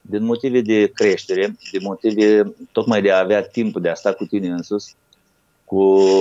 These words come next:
adică eu cu mine, uh, și singurătatea asta este binevenită atunci când este alesă conștient. Adică plecăm pe un vârf de munte și stăm acolo trei zile, o săptămână, fiecare cât și-o ales,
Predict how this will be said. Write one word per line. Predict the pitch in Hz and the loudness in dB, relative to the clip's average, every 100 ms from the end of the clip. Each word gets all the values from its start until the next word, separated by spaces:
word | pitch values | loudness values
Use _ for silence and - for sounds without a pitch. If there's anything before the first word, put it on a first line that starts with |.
| 95 92 92 90 90 76 85 - - - - | 4 4 2 -2 -6 -10 -14 -20 -20 -20 -6
adică | 107 110 | -2 0
eu | 104 120 127 | 4 4 2
cu | 123 | 0
mine, | 110 95 92 107 _ _ _ _ _ _ - | -2 -4 -8 -12 _ _ _ _ _ _ -8
uh, | 95 98 98 95 92 95 92 | -2 0 2 4 4 4 2
și | 95 - 127 | -2 -8 -8
singurătatea | 120 127 127 131 143 143 | -2 0 2 0 0 -2
asta | 131 | 0
este | 139 135 139 | -2 -2 -4
binevenită | 123 135 131 131 147 | -4 -2 -2 -4 -4
atunci | 131 143 135 | -4 -4 -8
când | - 131 | -4 -2
este | 123 131 131 | 0 0 0
alesă | 127 123 120 | 2 0 -2
conștient. | 131 123 127 101 82 | -4 -4 0 0 0
Adică | 82 92 110 | -6 -2 -4
plecăm | - 127 147 135 | -2 -2 0 -2
pe | 110 | -4
un | 104 101 92 | -4 -4 -6
vârf | 87 104 85 | -2 -2 0
de | 92 | 0
munte | 117 139 101 | 0 -2 -4
și | - 104 | -8 -6
stăm | 113 113 | -4 -2
acolo | 104 110 101 90 - | 0 2 2 -2 -2
trei | 95 98 | 0 0
zile, | 80 98 98 | 0 -2 0
o | 78 | -2
săptămână, | - - 92 101 95 | -6 -6 -4 -4 -4
fiecare | 107 95 98 92 | -2 -2 -2 -2
cât | 95 | -4
și-o | - 95 | -2 0
ales, | 82 95 101 - | 2 0 -2 -8